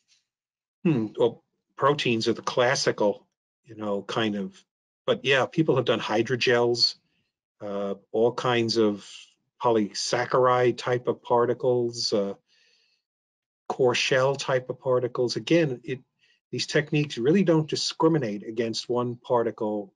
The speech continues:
versus another, as long as you can dye it with the fluorescent, with the fluorophore.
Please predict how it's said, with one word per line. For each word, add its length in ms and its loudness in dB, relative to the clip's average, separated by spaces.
versus 360 0
another, 420 -2
as 160 -4
long 440 2
as 140 2
you 160 -2
can 300 -8
dye 260 0
it 200 0
with 140 -12
the 80 -18
fluorescent, 640 0
with 100 -8
the 60 -4
fluorophore. 560 2